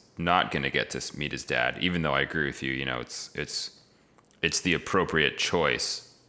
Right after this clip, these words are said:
given the circumstances, but it's still very sad, right? But then also just, like, how sweet is it that Barley's getting to say goodbye, but also how <laughs> sad is it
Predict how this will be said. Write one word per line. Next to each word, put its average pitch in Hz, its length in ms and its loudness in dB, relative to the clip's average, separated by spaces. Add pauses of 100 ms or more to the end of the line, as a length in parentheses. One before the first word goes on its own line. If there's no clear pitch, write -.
given 73 340 0
the 73 60 -4
circumstances, 64 840 -4
but 69 160 -4
it's - 120 -4
still 110 220 2
very 69 240 4
sad, 67 420 4
right? 67 220 2 (720)
But 85 100 2
then 85 180 4 (140)
also 87 400 6
just, 73 320 0
like, 71 300 0 (760)
how 82 680 6 (260)
sweet - 480 2
is 78 180 2
it 73 280 0
that 78 200 0
Barley's 78 420 4
getting 78 260 0
to 73 100 -4
say 76 200 0
goodbye, 73 800 6 (880)
but - 160 2
also 80 760 6
how 90 220 4
<laughs> - 20 2
sad 87 540 8
is 78 180 4
it 76 200 4